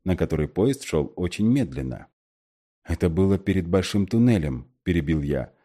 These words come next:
«Кажется, даже весь туннель шёл на подъём». «Совершенно верно, дорогой Ватсон. Ваша наблюдательность делает вам честь»,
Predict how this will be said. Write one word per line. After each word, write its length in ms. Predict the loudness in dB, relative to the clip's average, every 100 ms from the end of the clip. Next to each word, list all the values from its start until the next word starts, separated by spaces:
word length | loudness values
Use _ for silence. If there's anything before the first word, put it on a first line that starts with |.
| _ -2
«Кажется, 380 | 0 2 0 0
даже 260 | 2 2
весь 240 | 0 -2 0
туннель 360 | 2 2 2
шёл 220 | -2 -4
на 160 | -2 -2
подъём». 540 | -4 -4 -4 -6 -10 _ _ _ _ _ _
«Совершенно 840 | 0 4 6 4 4 4 6 6 6
верно, 440 | 6 6 6 4
дорогой 340 | 6 6 6 6
Ватсон. 680 | 6 4 0 -6 -8 -10 -14
Ваша 340 | 0 2 2 2
наблюдательность 840 | 4 4 6 4 4 4 4 2
делает 400 | 4 4 4 2
вам 180 | 0 0
честь», 440 | -2 -8 -8 -18